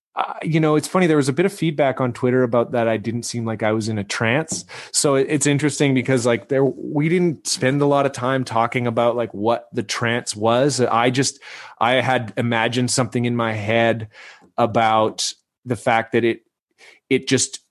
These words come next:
like, it just drew him in, and he lost control of his ability to, like,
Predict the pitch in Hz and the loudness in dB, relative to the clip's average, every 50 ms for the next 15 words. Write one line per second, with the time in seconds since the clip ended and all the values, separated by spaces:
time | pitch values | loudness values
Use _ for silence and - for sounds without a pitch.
0 | _ _ - 127 120 - 143 131 - 120 107 123 110 98 98 110 120 127 135 135 | _ _ -2 -2 0 0 0 -2 -2 0 0 0 0 0 -2 -2 -2 0 0 0
1 | 131 123 139 131 127 131 143 156 156 147 135 127 123 117 117 117 120 123 127 - | 0 0 -2 0 0 0 0 0 0 0 0 0 0 0 2 2 2 0 0 -2
2 | - - 127 117 - - 127 123 123 127 127 123 117 107 117 120 110 113 107 95 | -4 -4 -6 -6 -4 -2 0 0 2 2 2 0 0 -2 -4 -4 -4 -4 -4 -4
3 | - 117 113 120 120 117 120 117 104 110 - - 123 117 113 107 104 101 - | -2 -2 0 0 0 0 0 -2 -2 -4 -4 -2 -2 0 0 0 -2 -2 -6